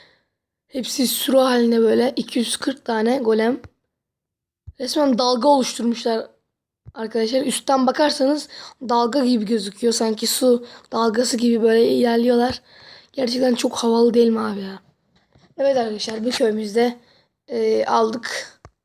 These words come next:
iki yüz kırk tane, e, goblinli. Ay goblin diyorum, golemli. İkisinin isimleri birazcık karış-, karışıyor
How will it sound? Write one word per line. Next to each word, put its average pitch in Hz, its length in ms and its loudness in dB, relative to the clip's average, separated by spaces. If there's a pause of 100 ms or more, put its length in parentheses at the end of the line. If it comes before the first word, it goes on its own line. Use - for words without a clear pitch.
(160)
iki - 220 -12
yüz 240 160 -4
kırk - 320 -12
tane, 262 440 -2 (520)
e, 214 600 -10
goblinli. 202 580 0 (380)
Ay 233 200 -10
goblin 226 400 0
diyorum, 202 240 -8
golemli. 196 440 -4 (920)
İkisinin - 340 -8
isimleri 240 380 -2
birazcık 233 320 -2
karış-, - 380 -8 (840)
karışıyor 254 540 2